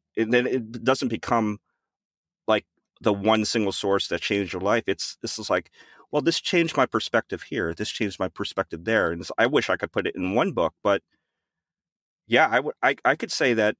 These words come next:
I, I don't have a single source that, that changed my life. I think that a lot of the,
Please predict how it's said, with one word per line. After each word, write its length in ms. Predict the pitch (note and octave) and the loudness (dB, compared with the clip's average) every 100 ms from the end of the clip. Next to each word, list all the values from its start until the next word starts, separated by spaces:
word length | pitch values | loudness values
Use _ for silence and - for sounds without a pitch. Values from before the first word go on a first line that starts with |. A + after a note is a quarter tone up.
| _ A2+ | _ -2
I, 120 | A#2+ - - | -2 -2 0
I 140 | A2+ | 2
don't 180 | D3+ D#3+ | 2 0
have 180 | D#3+ - | -2 -2
a 60 | |
single 360 | - A#2+ D3 C3 | -2 -2 -2 -4
source 540 | - B2+ C#3 - - - | -4 -4 -4 -4 -8 -8
that, 200 | F#2 G#2+ - _ _ - | -4 -4 -4 _ _ -6
that 120 | A2 | -4
changed 260 | - C3 A#2+ | -2 -4 -2
my 80 | |
life. 320 | A2+ C#3 A2+ - | 0 2 0 0
I 100 | - | -2
think 220 | G#2+ B2 - | 0 -2 0
that 160 | A2+ - | -2 0
a 60 | A2 | 2
lot 220 | A2+ A#2+ | 4 2
of 100 | A2 | 0
the, 240 | A2 G#2+ | 0 0